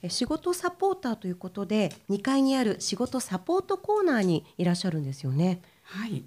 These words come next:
Speaker 2: 私たち仕事サポーターは、毎週火曜日と木曜日、働きたい女性の就労を応援するために様々なご相談をお受けしています。
Speaker 1: はい。
Speaker 2: それで、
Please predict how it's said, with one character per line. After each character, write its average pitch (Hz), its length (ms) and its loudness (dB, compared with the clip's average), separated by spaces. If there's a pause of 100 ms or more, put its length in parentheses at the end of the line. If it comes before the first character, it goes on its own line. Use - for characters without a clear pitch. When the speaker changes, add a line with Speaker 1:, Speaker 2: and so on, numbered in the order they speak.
(540)
Speaker 2:
私 226 280 -4
た 233 120 -4
ち 202 220 -4
仕 - 160 -6
事 220 200 -4
サ 202 180 -4
ポ 226 200 -4
ー 220 60 -4
タ 175 120 -8
ー - 40 -4
は、 147 160 -8 (400)
毎 226 240 2
週 220 400 -2 (140)
火 196 140 0
曜 247 280 2
日 185 100 0
と 165 160 -4
木 160 320 -2
曜 247 160 2
日、 147 120 -4 (420)
働 247 400 -2
き - 100 -18
た 277 120 -2
い 254 80 -2
女 208 120 -4
性 220 220 0
の 190 140 2
就 214 260 -2
労 202 160 2
を 170 180 2
応 185 80 2
援 196 120 2
す 202 160 -6
る 214 100 -2
た 208 140 -6
め 190 120 0
に 175 140 0 (260)
様 190 300 2
々 269 240 -2
な 277 100 -2
ご 202 140 -2
相 214 180 -2
談 190 200 2
を 160 120 -2
お 170 40 0
受 175 180 -2
け - 20 -4
し - 60 -10
て - 100 -6
い 151 120 0
ま 175 160 2
す。 185 80 -4
Speaker 1:
は 202 160 4
い。 165 100 0 (500)
Speaker 2:
そ - 140 -4
れ 240 80 4
で、 240 160 0